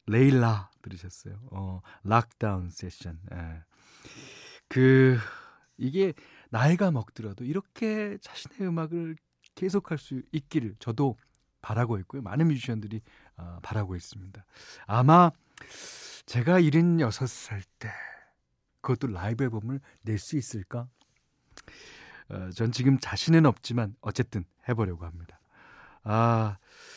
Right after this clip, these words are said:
자, 골든 디스크에서는, 어, 달팽이 크림의 원조 엘렌실라에서 달팽이 크림 세트 드리고요. 어, 또 이십만 원 상당의 헤어드라이기, 이십만 원 상당의 홍삼 선물 세트, 어, 백화점 상품권, 어,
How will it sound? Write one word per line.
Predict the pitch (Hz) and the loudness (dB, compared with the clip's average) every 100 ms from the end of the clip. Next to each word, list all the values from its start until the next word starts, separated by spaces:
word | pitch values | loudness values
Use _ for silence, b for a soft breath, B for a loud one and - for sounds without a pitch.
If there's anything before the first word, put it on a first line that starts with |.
| B B B B B B B | B B B B B B B
자, | - 131 | -2 2
골든 | 156 175 196 | 8 10 10
디스크에서는, | 185 - - 170 156 175 190 185 131 | 6 2 4 4 6 4 4 2 -2
어, | 139 143 143 135 | 0 0 0 -2
달팽이 | 127 135 180 180 - | -2 0 4 2 2
크림의 | - 165 151 | 0 2 4
원조 | 139 127 127 | 2 0 0
엘렌실라에서 | 120 117 139 131 131 113 101 - | 0 2 0 -2 -6 -6 -8 -8
달팽이 | 107 101 131 | -8 -2 -4
크림 | - 117 | -2 -6
세트 | - 107 - 101 | -6 -12 -10 -12
드리고요. | - 98 139 180 139 b b b b - | -10 -8 -2 -2 -2 b b b b -14
어, | 113 113 - | -10 -10 -4
또 | 123 | -2
이십만 | 117 147 139 | 2 4 6
원 | 127 | 4
상당의 | 117 117 110 104 | 2 -4 -6 -6
헤어드라이기, | 110 135 113 107 90 85 - 156 170 - | -4 -6 -6 -10 -12 -12 -10 -6 -6 -8
이십만 | 113 - 110 | -10 -6 -4
원 | 104 | -4
상당의 | 95 90 95 117 - | -8 -10 -10 -12 -6
홍삼 | 160 143 143 | -4 -2 -2
선물 | 120 101 92 | -4 -8 -10
세트, | - - - 170 170 B B B B - | -14 -20 -6 -6 -6 B B B B -16
어, | 76 - | -14 -4
백화점 | 123 151 147 139 | 2 2 4 2
상품권, | 127 - 117 113 - 156 180 170 b b | -2 -6 -6 -6 -2 0 0 -2 b b
어, | - | -18